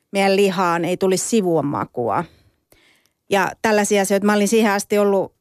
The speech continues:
hyvällä omalla tunnolla ostanut luomulihaa ja ajatellut, että <laughs> mä puhdistan omatuntoni tästä,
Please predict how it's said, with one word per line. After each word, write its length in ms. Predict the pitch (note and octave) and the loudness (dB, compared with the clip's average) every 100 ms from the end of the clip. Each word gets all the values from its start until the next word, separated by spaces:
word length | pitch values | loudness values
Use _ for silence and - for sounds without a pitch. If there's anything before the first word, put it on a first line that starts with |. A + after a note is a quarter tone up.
| _ A3 | _ 0
hyvällä 340 | A#3+ G#3+ G#3 | 2 2 0
omalla 240 | G#3 G3 | 0 -2
tunnolla 380 | G3 G3 F#3+ F#3+ | -2 -2 0 0
ostanut 300 | G3 G#3 G#3 | -2 -2 2
luomulihaa 520 | G#3+ G3 F#3 F3+ F3+ F3 | 2 2 0 -2 0 0
ja 60 | |
ajatellut, 340 | F3+ F3 E3 F3 | 0 -2 -2 -2
että 200 | - F#3 - A3+ - | -2 -4 0 0 0
<laughs> 220 | - G#3+ | 0 2
mä 180 | G3+ G3 | 2 0
puhdistan 500 | G3+ G3+ G3 G3 F#3+ | 2 2 0 0 0
omatuntoni 600 | F#3+ F3+ F3+ E3+ D3+ E3+ | 0 -2 -4 -8 -8 -8
tästä, 400 | E3+ F#3 - - | -4 -6 -4 -8